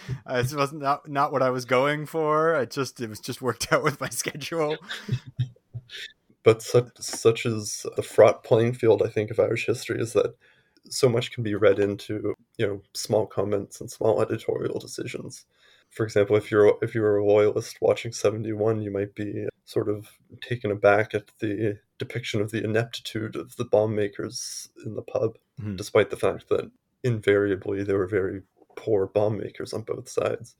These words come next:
Speaker 1: Sure. Yeah.
Speaker 2: And so too, on the, you, you would see maybe that the I R A is being depicted as being too cozy with the British or something like that, and from their perspective, you may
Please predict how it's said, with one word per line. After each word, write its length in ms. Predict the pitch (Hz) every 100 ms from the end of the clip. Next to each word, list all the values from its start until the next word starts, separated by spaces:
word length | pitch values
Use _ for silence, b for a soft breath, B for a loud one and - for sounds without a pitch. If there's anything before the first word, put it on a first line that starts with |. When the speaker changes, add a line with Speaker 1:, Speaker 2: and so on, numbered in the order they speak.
| _
Speaker 1:
Sure. 320 | - 143 98 - b b b b
Yeah. 240 | 110 107
Speaker 2:
And 120 | 113 110
so 160 | 101
too, 240 | 98 113 104
on 180 | 98
the, 80 | 104
you, 200 | - 110 -
you 100 | 117
would 160 | 110 117 -
see 460 | - - - - - 120
maybe 320 | - - - - - -
that 140 | 113
the 120 | 110
I 80 | 101
R 200 | 98 95
A 80 | 98
is 160 | 101 98
being 220 | 101 95
depicted 500 | - 101 - 107 98
as 240 | - 120 -
being 160 | 107 107
too 180 | -
cozy 420 | 127 - - 110 -
with 120 | -
the 60 | -
British 380 | 120 117 117 -
or 60 |
something 260 | - - 127 120
like 100 | 123
that, 300 | - 123 -
and 320 | - - 120 - - _ _
from 140 | - 104
their 120 | 95
perspective, 580 | 95 107 98 95 - 101
you 120 | 104
may 380 | 104 98 98